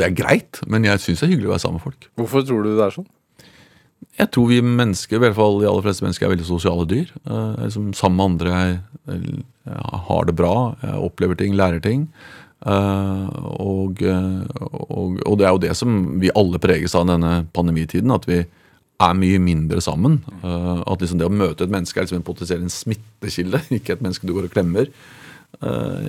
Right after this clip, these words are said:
Speaker 1: eh.
Speaker 2: Det liker du ikke?
Speaker 1: Nei, jeg, jeg, jeg, som veldig, som alle andre mennesker, tror jeg, så tror jeg vi savner den nærheten, og den, det å, at det er lett å være sosial, og lett å være sammen, og sitte tett, og
Speaker 2: Men må du prate med folk, eller holder det bare å være sammen i samme rom, eller?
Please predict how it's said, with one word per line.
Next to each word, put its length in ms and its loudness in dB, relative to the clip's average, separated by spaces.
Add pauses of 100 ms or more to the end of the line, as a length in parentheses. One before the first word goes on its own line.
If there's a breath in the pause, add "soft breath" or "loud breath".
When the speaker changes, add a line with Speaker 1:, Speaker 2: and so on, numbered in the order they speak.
Speaker 1:
eh. 480 -6 (240)
Speaker 2:
Det 140 0
liker 260 -2
du 60 -12
ikke? 160 -20 (560 soft breath)
Speaker 1:
Nei, 240 4
jeg, 160 2 (160)
jeg, 160 4
jeg, 380 2 (100)
som 480 0
veldig, 380 2
som 160 -4
alle 180 2
andre 240 -2
mennesker, 320 -4
tror 140 0
jeg, 100 -2
så 80 -2
tror 140 0
jeg 80 0
vi 100 0
savner 560 -2
den 240 -2
nærheten, 640 -6 (100)
og 140 -2
den, 320 0
det 100 -2
å, 300 -4
at 80 -12
det 80 -4
er 80 0
lett 180 -12
å 60 -4
være 100 -4
sosial, 560 -6
og 80 -4
lett 240 -8
å 60 -4
være 100 -6
sammen, 320 -2
og 80 -2
sitte 320 0
tett, 240 -4 (160)
og 240 2 (160 loud breath)
Speaker 2:
Men 140 4
må 100 4
du 80 2
prate 480 2
med 80 -6
folk, 240 2
eller 300 2
holder 240 4
det 80 -2
bare 80 4
å 80 4
være 180 4
sammen 320 -2
i 80 -2 (140)
samme 260 -2
rom, 320 -8
eller? 240 -6